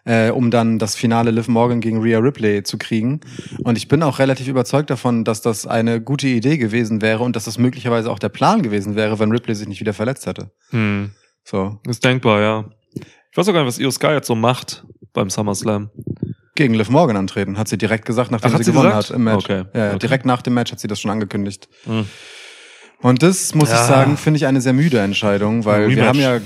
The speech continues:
Speaker 1: das Match gerade gesehen, eine Viertelstunde, und dann kriegen wir das bei SummerSlam halt nochmal.
Speaker 2: Ja.
Speaker 1: Und ich weiß nicht genau. Also ich meine, bis dahin hat Liv Morgan die Aufgabe, irgendwie zu versuchen, den Fluch von Danhausen loszuwerden.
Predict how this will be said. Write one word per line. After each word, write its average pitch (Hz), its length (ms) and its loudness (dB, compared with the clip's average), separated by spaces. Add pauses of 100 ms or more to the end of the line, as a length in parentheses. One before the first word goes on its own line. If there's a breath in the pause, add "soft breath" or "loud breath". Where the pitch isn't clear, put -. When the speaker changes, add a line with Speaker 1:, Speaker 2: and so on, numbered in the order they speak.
Speaker 1:
das 110 140 -2
Match 117 240 0
gerade 127 300 2
gesehen, 127 360 0
eine 156 100 0
Viertelstunde, 151 600 -2
und 139 120 0
dann 127 180 0
kriegen 127 220 -2
wir 127 80 2
das 123 100 0
bei 131 100 0
SummerSlam 123 540 -2
halt 123 140 0
nochmal. 98 520 -2 (120)
Speaker 2:
Ja. 95 300 2
Speaker 1:
Und 95 80 -2
ich - 200 -16
weiß 120 240 0
nicht 135 160 -4
genau. 107 500 -2 (920 soft breath)
Also 123 180 0
ich 127 100 -4
meine, 143 260 4
bis 135 280 -4
dahin 143 260 4
hat 135 140 0
Liv 131 140 0
Morgan 139 240 4
die 131 80 0
Aufgabe, 123 400 0
irgendwie 160 320 2
zu - 120 -8
versuchen, 139 440 -2
den 131 100 0
Fluch 147 260 0
von 135 160 0
Danhausen 127 460 2
loszuwerden. 151 720 -2